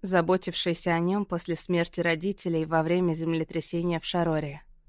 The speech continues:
Тогда многие в кишлаке погибли. Спаслось меньшинство. Малику было четыре. Он помнил игру во дворе, ветер,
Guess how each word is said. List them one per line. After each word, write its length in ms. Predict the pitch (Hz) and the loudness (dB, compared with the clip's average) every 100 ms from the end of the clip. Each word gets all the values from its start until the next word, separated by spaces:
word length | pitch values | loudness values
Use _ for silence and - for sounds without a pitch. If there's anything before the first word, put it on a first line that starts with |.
| - _ _ _ - | -20 _ _ _ -6
Тогда 320 | 208 202 208 | -2 4 6
многие 440 | 202 214 220 175 165 | 8 6 6 4 0
в 80 | - | -2
кишлаке 540 | 175 - 180 175 208 | -4 -2 -2 -2 -2
погибли. 640 | 208 185 175 165 151 160 - _ _ _ - | 0 -2 0 -2 -4 -10 -14 _ _ _ -20
Спаслось 580 | - 190 180 180 175 | -2 0 4 4 4
меньшинство. 720 | 175 170 - 185 - 165 147 - - - - _ _ _ _ _ _ _ | 4 2 2 -2 -2 -4 -6 -8 -20 -20 -20 _ _ _ _ _ _ _
Малику 440 | - 214 226 208 175 | 0 4 4 4 2
было 260 | 175 180 | 4 2
четыре. 580 | 175 202 - 170 156 151 - - - - - | 0 -2 0 0 -2 -6 -16 -20 -20 -12 -2
Он 180 | 208 190 | 0 4
помнил 420 | 208 202 190 180 | 4 6 6 4
игру 200 | 170 202 | 2 0
во 140 | 190 | 0
дворе, 460 | 165 165 165 165 165 - | 0 0 0 -2 -6 -10
ветер, 500 | - 175 180 - 165 | -2 2 2 2 -6